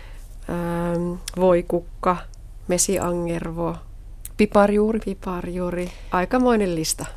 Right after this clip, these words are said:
Speaker 2: Niin, kävikö sinulle samalla tavalla kuin minulle, kun me eilen katsottiin Sami Talberin uuden kirjan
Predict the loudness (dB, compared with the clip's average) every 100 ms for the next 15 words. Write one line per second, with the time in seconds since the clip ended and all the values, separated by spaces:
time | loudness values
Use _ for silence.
0 | -14 -14 -10 4 8 8 6 6 6 6
1 | 6 6 6 6 6 6 6 6 4 4
2 | 2 4 4 2 2 4 4 4 0 -2
3 | 0 2 4 4 4 2 4 2 0 -4
4 | -4 -2 0 2 0 2 4 6 6 4